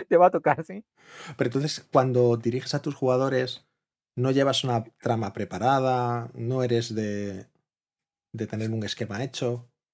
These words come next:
Speaker 1: Llevo una idea, un guioncito, unas cosas que pueden pasar, pero luego sí, luego improviso un montón. Porque lo, pasa como con la vida, aunque no quieras, los jugadores van a irse por peteneras, <laughs> así, entonces te, te va a tocar improvisar tarde o temprano, pues así que ya voy con esa idea.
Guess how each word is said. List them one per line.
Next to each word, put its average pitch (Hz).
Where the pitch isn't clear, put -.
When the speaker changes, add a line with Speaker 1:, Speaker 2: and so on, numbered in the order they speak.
Speaker 1:
Llevo 220
una 185
idea, 165
un 170
guioncito, 151
unas 139
cosas 139
que 123
pueden 123
pasar, 151
pero 127
luego 135
sí, 113
luego 107
improviso 107
un 113
montón. 92
Porque 143
lo, 151
pasa 156
como 160
con 127
la 123
vida, 175
aunque 127
no 131
quieras, 151
los 123
jugadores 131
van 139
a 135
irse 139
por 135
peteneras, 147
<laughs> -
así, 208
entonces 196
te, 165
te -
va 170
a 165
tocar 156
improvisar 151
tarde 175
o 170
temprano, 202
pues 127
así 120
que 139
ya 143
voy 147
con 123
esa 104
idea. 131